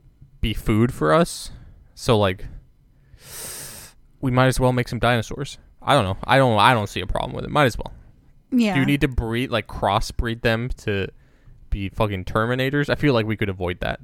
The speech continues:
Speaker 1: You know, just, like, better
Speaker 2: That's, that is
Speaker 1: safety
Speaker 2: true.
Speaker 1: protocols and stuff. Like, we could.
Speaker 2: Yeah.
Speaker 1: But I, I guess the whole point the events of Jurassic Park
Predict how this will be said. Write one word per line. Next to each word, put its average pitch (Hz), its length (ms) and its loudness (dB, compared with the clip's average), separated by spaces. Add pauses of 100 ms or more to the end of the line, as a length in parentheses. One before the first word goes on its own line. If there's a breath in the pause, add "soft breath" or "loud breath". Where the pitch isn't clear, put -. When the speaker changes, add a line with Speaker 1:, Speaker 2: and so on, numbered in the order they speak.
(140)
Speaker 1:
You 135 60 -12
know, 123 180 0
just, 117 320 -10
like, 104 160 -2
better 107 180 4
Speaker 2:
That's, 359 360 8 (160)
that 330 160 4
is 330 120 2
Speaker 1:
safety 208 360 2
Speaker 2:
true. - 40 2
Speaker 1:
protocols 104 680 2
and 107 120 -6
stuff. 113 320 -4
Like, 104 140 -2
we 113 160 -6
could. - 140 0
Speaker 2:
Yeah. 220 400 0
Speaker 1:
But 123 220 -2
I, 127 140 -4
I 131 80 -2
guess 151 300 -4
the 113 140 -2
whole 117 180 -2
point 110 420 -2 (800)
the 117 60 0
events 131 380 0
of 117 80 -10
Jurassic 107 520 0
Park 98 240 0